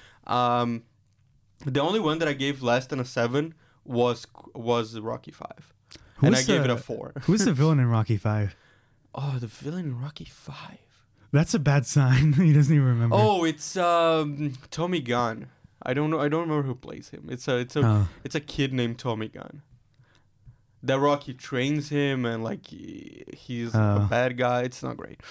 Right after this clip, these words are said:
Speaker 1: Uh,
Speaker 2: Yeah, I, I don't.
Speaker 1: <laughs>
Speaker 2: That's one that I don't think I've even seen clips from.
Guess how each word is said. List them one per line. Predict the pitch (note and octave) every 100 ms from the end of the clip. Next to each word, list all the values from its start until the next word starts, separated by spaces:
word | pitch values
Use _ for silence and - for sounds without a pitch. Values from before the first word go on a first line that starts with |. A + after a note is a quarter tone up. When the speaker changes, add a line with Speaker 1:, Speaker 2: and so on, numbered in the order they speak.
| - - -
Speaker 1:
Uh, | C3+ C3+ C#3 C#3
Speaker 2:
Yeah, | C3 B2+ D3
I, |
I |
don't. | D3+ D3+ D#3
Speaker 1:
<laughs> | C#3+
Speaker 2:
That's | D#3+ D3 -
one | D3+ F3
that | D#3+
I | D3
don't | B2+ - C#3
think | C#3
I've | C#3
even | C3+ C3
seen | B2 B2+ A#2
clips | - D3+ -
from. | - F2 F#2